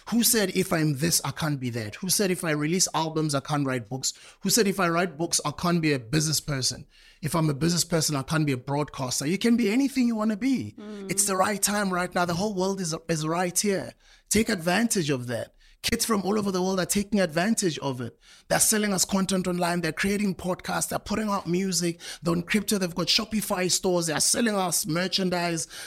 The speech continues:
Speaker 1: Some kids are trading. Some are on crypto. Some are on Web three point oh. It's a whole world, man. It's a whole world that we're living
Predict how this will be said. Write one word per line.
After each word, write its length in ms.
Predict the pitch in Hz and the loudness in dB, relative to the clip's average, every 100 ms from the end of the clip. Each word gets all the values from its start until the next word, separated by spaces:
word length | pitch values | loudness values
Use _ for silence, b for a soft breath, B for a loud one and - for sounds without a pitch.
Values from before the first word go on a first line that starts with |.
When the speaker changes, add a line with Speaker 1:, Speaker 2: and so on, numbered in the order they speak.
| B | B
Speaker 1:
Some 240 | - 208 | 0 0
kids 260 | - 214 185 | 2 2 2
are 80 | 160 | -2
trading. 460 | - 208 202 196 | 0 0 2 2
Some 240 | 180 190 196 | 2 2 2
are 80 | |
on 100 | 170 156 | 2 0
crypto. 380 | 214 185 - 190 | -2 0 0 2
Some 220 | 190 202 | 2 4
are 100 | 185 | 4
on 140 | 165 | 2
Web 220 | 151 190 | 2 0
three 220 | - 208 202 | -2 -4 -2
point 280 | 202 175 190 | -2 -4 -2
oh. 340 | 190 185 185 B B B B | -2 -2 -6 B B B B
It's 220 | - - | 0 2
a 80 | 202 | 0
whole 280 | - 220 254 | 2 0 2
world, 680 | 196 254 277 262 220 160 165 | 4 6 6 6 4 0 0
man. 380 | 180 208 220 | 0 2 2
It's 160 | 214 - | 2 2
a 60 | 233 | 4
whole 260 | 240 320 294 | 6 6 4
world 440 | 269 311 330 277 | 2 2 2 2
that 220 | 240 - | -2 -2
we're 80 | 208 | -2
living 340 | 208 226 220 | 0 2 2